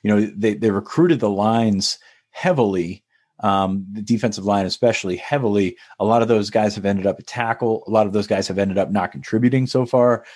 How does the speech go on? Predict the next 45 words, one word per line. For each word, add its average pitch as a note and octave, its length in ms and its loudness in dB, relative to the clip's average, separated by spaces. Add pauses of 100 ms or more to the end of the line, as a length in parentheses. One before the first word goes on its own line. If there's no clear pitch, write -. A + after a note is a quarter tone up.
(140)
And G#2+ 160 2
that's A2 240 0
kind B2 260 0
of, G2 160 0
you G#2 80 -2
know, G#2 80 2
w-, F#2+ 240 -2
when G#2 180 0
you G2+ 80 4
throw C3+ 160 0
numbers A#2 360 2
at G2+ 80 4
it, F#2+ 100 -2
that's G2+ 200 -2
the G#2 100 -4
risk A2 300 -2
that F#2 120 -4
you F#2 100 -6
take. B2 360 0
And G2+ 80 0
unfortunately, G#2 540 0
I - 360 -20
think G#2+ 160 0
they've G#2 160 0
come A2 160 0
on, G2+ 80 2
on G2 140 0
that, F2+ 160 -2 (180)
uh, G#2 160 -2 (140)
out G#2+ 240 0
on G#2+ 100 0
that F#2+ 160 0
situation. A2 640 0 (480)
Couple B2 280 -2
that A2 280 2
with G#2 220 2
a G2+ 60 0
couple A#2 440 -2
of, G2+ 200 2
of G#2 100 -2
cycles G#2+ 580 -2
where G#2 280 2
defensive G#2 600 -4
end G#2+ 280 0
recruiting, A2 580 2